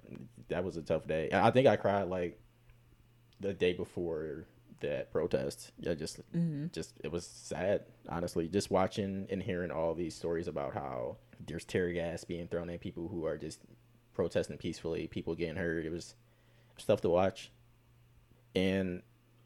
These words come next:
Speaker 1: it's, a lot of the things that we have been talking about are have been, I mean, we've been, you know, talking about a lot of stuff as an organization since we started, but that death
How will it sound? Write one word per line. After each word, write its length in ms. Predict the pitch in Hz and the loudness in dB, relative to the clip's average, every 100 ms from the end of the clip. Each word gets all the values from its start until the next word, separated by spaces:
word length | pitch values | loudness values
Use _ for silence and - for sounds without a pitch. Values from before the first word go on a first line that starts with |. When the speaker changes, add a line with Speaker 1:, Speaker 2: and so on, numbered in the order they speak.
| _ _ _ - _ | _ _ _ -20 _
Speaker 1:
it's, 380 | 113 110 - - - - - - _ - - - - _ - - - _ - _ _ | 4 4 -4 -10 -14 -20 -20 -20 _ -20 -20 -20 -20 _ -20 -20 -20 _ -20 _ _
a 80 | 98 | 6
lot 180 | 101 113 | 8 8
of 120 | 110 | 6
the 80 | 110 | 4
things 280 | 113 110 113 | 4 4 4
that 140 | 98 | 4
we 180 | 95 98 | 4 4
have 220 | 120 104 | 6 6
been 160 | 107 107 | 4 4
talking 260 | 113 110 | 4 4
about 340 | 110 110 113 - _ _ _ - | 6 8 6 4 _ _ _ -4
are 60 | - | 0
have 220 | 117 95 | 4 4
been, 100 | 101 | 4
I 80 | 92 | 2
mean, 140 | 113 131 | 2 2
we've 140 | 147 | 4
been, 220 | 151 127 107 | 4 2 0
you 80 | |
know, 180 | 98 82 | -2 -2
talking 260 | 85 104 104 | 2 2 4
about 180 | 82 73 | 0 2
a 40 | |
lot 140 | 67 | 0
of 60 | 69 | -2
stuff 300 | - 69 69 - - - _ - | -4 -2 -4 -8 -20 -20 _ -6
as 520 | 82 82 67 - - - _ - | -2 -2 -2 -4 -10 -16 _ -6
an 140 | 98 | -2
organization 760 | 87 87 80 80 78 71 76 76 | 0 -2 -2 -2 -4 -2 -6 -6
since 260 | 71 82 | -8 -8
we 60 | 82 | -8
started, 480 | - 85 85 73 71 - _ - _ _ - | -2 2 2 0 -4 -12 _ -20 _ _ -2
but 300 | 82 73 - - - - _ | 0 2 0 -8 -20 -20 _
that 320 | 92 92 87 - | 2 2 2 0
death 400 | 80 76 - | 0 0 -4